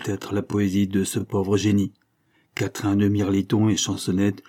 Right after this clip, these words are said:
où amour rimait avec toujours et cœur avec vainqueur. Pour parler franc, j'étais plein d'irritation.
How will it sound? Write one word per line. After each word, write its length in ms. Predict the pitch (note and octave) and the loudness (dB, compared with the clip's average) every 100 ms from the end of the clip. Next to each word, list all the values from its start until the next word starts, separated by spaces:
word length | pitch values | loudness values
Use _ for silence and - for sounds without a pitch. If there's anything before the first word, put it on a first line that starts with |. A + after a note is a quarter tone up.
| - | -12
où 140 | D#3 G2+ | -4 -2
amour 380 | G2+ A2+ G#2+ | 0 2 2
rimait 300 | G2 A2 G2+ | 0 2 2
avec 200 | G2 F#2+ - | 2 -2 -2
toujours 520 | G#2+ F#2+ A2+ A#2+ A2 | -2 0 0 2 0
et 160 | F#2+ | 0
cœur 300 | F2+ G2+ F#2 | 0 -2 -2
avec 200 | F#2 F#2+ | -2 -2
vainqueur. 600 | F#2 G2 F#2+ G2 F2+ G#2 _ _ _ _ _ _ _ _ | -2 -2 -2 -6 -8 -12 _ _ _ _ _ _ _ _
Pour 140 | A#2+ | -8
parler 280 | - A#2+ A#2+ | -6 -6 -6
franc, 360 | A#2+ - D#3 D3+ _ | -6 -2 0 0 _
j'étais 320 | - B2 - | -8 -4 -2
plein 180 | A#2 A#2 | -2 0
d'irritation. 760 | G#2+ G#2 G2+ - F#2 - F2+ - | 0 -2 -2 -2 -2 -2 -6 -8